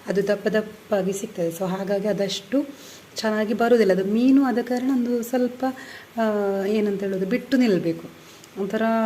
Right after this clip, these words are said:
ದಪ್ಪ ಇದ್ರೆ ಚೆನ್ನಾಗಿ ಬರುವುದಿಲ್ಲ. So ಹಾಗಾಗಿ ಇವತ್ತು, ಆ, ನಾನು ಯಾವ ರೀತಿಯಾಗಿ ಮಾಡೋದು ಅಂತ ಹೇಳಿಕೊಡ್ತೇನೆ ನೋಡಿ. ಇದರಲ್ಲೊಂದು ಇಪ್ಪತ್ತು, ಇಪ್ಪತ್ತೈದು ಮೆಣಸು ಇರ್ಬೋದು ನೋಡಿ.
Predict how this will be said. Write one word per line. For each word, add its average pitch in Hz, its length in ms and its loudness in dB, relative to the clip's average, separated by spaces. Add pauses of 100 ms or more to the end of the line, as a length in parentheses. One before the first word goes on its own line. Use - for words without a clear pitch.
(120)
ದಪ್ಪ - 360 -2
ಇದ್ರೆ 233 300 4
ಚೆನ್ನಾಗಿ 233 520 -2
ಬರುವುದಿಲ್ಲ. 220 380 4
So 202 220 -2
ಹಾಗಾಗಿ 202 520 0
ಇವತ್ತು, 214 680 -2 (340)
ಆ, 190 380 0
ನಾನು 214 220 2
ಯಾವ 220 320 4
ರೀತಿಯಾಗಿ 254 560 2
ಮಾಡೋದು 214 440 2
ಅಂತ 214 180 -4
ಹೇಳಿಕೊಡ್ತೇನೆ 208 800 0 (380)
ನೋಡಿ. 233 180 -2
ಇದರಲ್ಲೊಂದು 233 720 0
ಇಪ್ಪತ್ತು, 220 560 -2
ಇಪ್ಪತ್ತೈದು 240 680 -2
ಮೆಣಸು 220 360 -2
ಇರ್ಬೋದು 180 320 -2
ನೋಡಿ. 175 300 -6